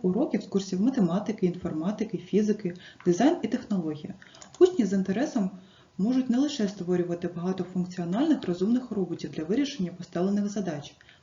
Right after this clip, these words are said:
а й вивчати та вправно оперувати такими поняттями, як сила, ньютони, оберти, градуси, ультразвук, відбиття світла, гіроскоп, крен та багато іншого, експериментувати та вирішувати конкретні задачі. Наприклад,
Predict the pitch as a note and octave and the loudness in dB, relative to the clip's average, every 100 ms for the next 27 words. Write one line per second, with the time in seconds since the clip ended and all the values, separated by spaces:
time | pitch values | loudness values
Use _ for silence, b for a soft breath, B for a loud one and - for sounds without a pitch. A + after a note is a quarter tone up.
0 | - F#3+ F#3 F3+ - G#3+ C#4 G#3 F3 - | -2 0 2 0 -2 -2 -2 -2 -4 0
1 | F#3+ F3+ F3 - F3 E3 B3+ A#3 F#3+ - | 2 2 0 -4 -6 -4 -2 -2 -4 -2
2 | F3+ F3+ F#3+ F3+ D#3 D3+ D3+ F#3 - - | -2 0 0 0 -2 -8 -4 -4 -4 -6
3 | - E3+ E3+ - B B F#3 C#4+ D4+ F3+ | -4 -4 -6 -12 B B 0 0 0 -2
4 | F3 E3+ - G#3 G3 F3 F3+ - E3+ F3 | -2 -4 -2 0 2 0 -2 -6 -8 -2
5 | F#3 F3+ F3 - E3 - B B - B3+ | 0 -2 -4 -10 -14 -16 B B -2 0
6 | F4 D#4 F3 E3+ F3+ F3+ F3 F3 F3+ C4 | 4 2 2 -2 -2 0 0 2 0 0
7 | - - F#3+ F#3 F3 E3+ B B B G#3+ | -4 0 0 0 -2 -8 B B B -2
8 | D#4+ F4 - F3+ F#3+ - - - E3+ F3+ | -2 -4 -6 -4 -4 -6 -10 -4 -2 -2
9 | F3+ F#3+ F3+ F#3+ C#4+ D4+ - E3+ - D3+ | -2 -4 -2 -2 -2 -4 -4 -6 -8 -12
10 | C#3+ - B B - F3+ - F#3 F3+ F#3 | -16 -20 B B -12 -8 -2 0 2 2
11 | F3+ F#3 D4 D#4+ - E3 E3+ B3 C4 G3+ | 0 -2 0 -2 -2 -2 -2 -2 -2 -2
12 | - E3+ D#3+ D3 F3 F#3 G#3+ G#3+ F#3 D3+ | -4 -6 -8 -4 -2 -2 -2 -2 -2 -4
13 | - - - B B B B A3+ C#4 F#3 | -6 -14 -18 B B B B 2 4 2
14 | D3+ D#3 | 0 -6